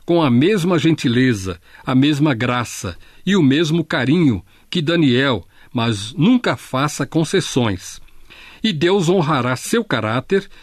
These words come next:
e o levará a um lugar de bênção, que o destacará acima daqueles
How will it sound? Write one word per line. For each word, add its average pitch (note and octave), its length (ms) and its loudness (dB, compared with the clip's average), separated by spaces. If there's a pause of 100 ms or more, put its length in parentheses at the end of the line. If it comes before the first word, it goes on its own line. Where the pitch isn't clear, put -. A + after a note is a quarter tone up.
(120)
e F#3+ 140 0
o G3 60 2
levará D3 600 0
a D3 120 -2
um D3+ 80 4
lugar C3 400 0
de D3+ 160 -4
bênção, B2+ 600 -2 (360)
que F3 100 -2
o E3+ 80 2
destacará C#3 920 -2
acima G3+ 640 -2
daqueles C#3 640 -2